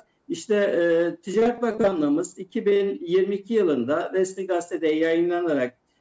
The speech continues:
e, bir, e, hüküm getirmişti. Burada e-ticaret firmalarının, e, şöyle şikayetler oluyordu. İşte ürünü gönderiyoruz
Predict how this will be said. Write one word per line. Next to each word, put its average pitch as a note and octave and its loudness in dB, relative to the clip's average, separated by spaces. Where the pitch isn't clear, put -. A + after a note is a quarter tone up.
e, C#3+ 0
bir, F#3+ 0
e, D3 2
hüküm F3+ -2
getirmişti. C#3 -2
Burada A3+ -2
e-ticaret G3+ 0
firmalarının, F#3+ 0
e, F3 4
şöyle G3+ 0
şikayetler F3 -2
oluyordu. B2 0
İşte D3 -2
ürünü F#3 4
gönderiyoruz G#3+ 0